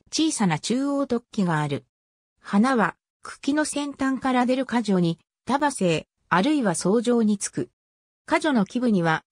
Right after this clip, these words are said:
複数のつとがあり、また花柄と子房の間に関節を持つ。葉が卵心形になり、その基部に花が咲く形もあり、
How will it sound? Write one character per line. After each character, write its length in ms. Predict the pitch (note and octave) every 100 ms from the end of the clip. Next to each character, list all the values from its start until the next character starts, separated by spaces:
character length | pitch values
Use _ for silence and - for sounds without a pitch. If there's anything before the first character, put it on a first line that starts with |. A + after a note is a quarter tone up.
| _
複 220 | - - D4+
数 260 | E4 D#4+
の 140 | B3+ F#3
つ 120 | -
と 120 | A#3
が 160 | F#3 E3+
あ 100 | E3
り、 240 | C#3+ D3+ _ _
ま 140 | F3 F3
た 120 | A#3+
花 300 | - A#3+ B3+
柄 240 | C4 B3
と 140 | B3 A3+
子 220 | - G3+
房 200 | B3 A#3+
の 160 | B3
間 240 | B3 A#3+ A3+
に 140 | A3
関 240 | - A3 B3
節 320 | C4 - A#3+
を 100 | A3
持 160 | G3+
つ。 240 | - D3 - _ _ _ _ _ _
葉 180 | F#3+ G#3
が 200 | A3+ - _ _
卵 400 | F#3 B3+ D4+ D4+
心 400 | D4 - C#4 C4+
形 400 | C#4 C#4 B3 G#3
に 120 | F#3+
な 120 | F3
り、 180 | E3 D3 _ _ _
そ 180 | - G#3+
の 160 | D4+
基 140 | - D#4
部 120 | C4
に 100 | F#3+
花 320 | F#3+ G#3 C#4
が 120 | C4
咲 240 | G#3+ F#3+ -
く 40 |
形 480 | G3+ - A3 - G#3
も 140 | G3
あ 80 | F#3+
り、 180 | D#3+